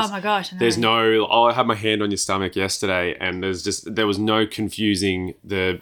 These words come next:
Speaker 1: the movement with my
Speaker 2: <laughs>
Speaker 1: pulse, my hand
Speaker 2: Hand
Speaker 1: pulse
Speaker 2: pulse,
Speaker 1: or
Speaker 2: yeah.
Speaker 1: anything. It was just like, "No, that was a hundred percent a kick."
Speaker 2: Yeah.
Speaker 1: Like, probably th-, some of the ones I felt yesterday, I would say would have been visible from, like, just in the skin. Like, if you're there
Speaker 2: It felt like
Speaker 1: moving,
Speaker 2: it, yeah.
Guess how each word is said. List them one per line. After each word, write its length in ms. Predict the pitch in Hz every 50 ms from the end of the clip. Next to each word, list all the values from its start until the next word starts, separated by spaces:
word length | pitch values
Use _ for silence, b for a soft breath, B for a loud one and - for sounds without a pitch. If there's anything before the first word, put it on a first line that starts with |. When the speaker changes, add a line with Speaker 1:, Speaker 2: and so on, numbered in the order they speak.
| - 95
Speaker 1:
the 80 | 98
movement 460 | - - - 208 - - 104 98 - -
with 140 | 101 -
my 160 | 110 98 92 90
Speaker 2:
<laughs> 60 | -
Speaker 1:
pulse, 300 | - 110 98 95 95 95
my 120 | 104 98
hand 220 | 92 101 101 98 92
Speaker 2:
Hand 80 | 90 85
Speaker 1:
pulse 260 | 107 101 95 90 87
Speaker 2:
pulse, 100 | 104 92
Speaker 1:
or 40 | 92
Speaker 2:
yeah. 40 | 98
Speaker 1:
anything. 240 | 101 92 101 95 92
It 60 | 92
was 120 | 95 90
just 140 | 95 95 -
like, 140 | 104 95 104
"No, 240 | 110 120 127 139 -
that 160 | 120 120 110
was 100 | 113 107 104
a 40 |
hundred 200 | 92 104 110 104
percent 220 | 98 98 - 104 98
a 40 | 95
kick." 340 | - - 101 90 - - - -
Speaker 2:
Yeah. 140 | 185 - - -
Speaker 1:
Like, 240 | 110 107 - - -
probably 680 | 131 139 139 151 151 131 143 139 127 120 113 104 - _ _ _ -
th-, 140 | - - -
some 240 | - 104 - 123 123
of 40 | 131
the 60 | 127
ones 120 | 127 117
I 80 | 113 107
felt 240 | - - 107 95 92
yesterday, 360 | 98 98 95 - - 98 92
I 140 | 87 90 98
would 160 | 104 101 95
say 140 | - 101 98
would 120 | 92 92
have 60 | 90
been 140 | 92 92 90
visible 560 | 82 101 104 90 95 82 92 85 95 120 120 b b b b b b
from, 320 | - - 101 90 87 90
like, 200 | 87 87 87 -
just 200 | 107 104 - -
in 40 | 110
the 60 | 101
skin. 220 | 90 - - 104 82
Like, 200 | 82 87 87 98
if 140 | 101 87 101
you're 100 | 110 101
there 260 | 95 95 95 92 87
Speaker 2:
It 40 | 92
felt 120 | 98 98
like 100 | 95 95
Speaker 1:
moving, 200 | 92 87 92 82 -
Speaker 2:
it, 140 | - - 156
yeah. 140 | 139 120